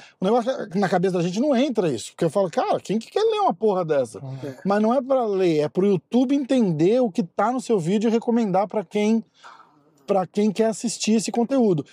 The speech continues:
Speaker 1: Se o YouTube não entender, ele não entrega o teu vídeo.
Speaker 2: Caraca.
Speaker 1: Entendeu? Cara, é um negócio complexo, assim, e o, o moleque é muito esperto.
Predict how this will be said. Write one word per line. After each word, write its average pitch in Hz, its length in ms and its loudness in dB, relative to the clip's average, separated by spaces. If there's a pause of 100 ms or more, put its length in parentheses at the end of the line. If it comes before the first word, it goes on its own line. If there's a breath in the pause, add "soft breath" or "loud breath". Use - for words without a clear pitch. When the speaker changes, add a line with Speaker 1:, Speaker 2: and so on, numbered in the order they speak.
Speaker 1:
Se 233 180 2
o 240 40 4
YouTube 269 420 2
não 247 200 2
entender, 214 540 2
ele 262 140 -2
não 349 120 0
entrega 349 360 -2
o - 20 -10
teu 415 120 2
vídeo. 254 360 -2 (1080)
Speaker 2:
Caraca. 170 560 -4
Speaker 1:
Entendeu? 165 400 0
Cara, 262 320 -2
é 262 100 0
um 254 40 2
negócio 254 240 0
complexo, 240 640 -2
assim, 262 360 0
e - 20 4
o, 226 40 4
o 214 220 0
moleque 226 280 2
é - 20 0
muito 233 340 2
esperto. 160 380 -4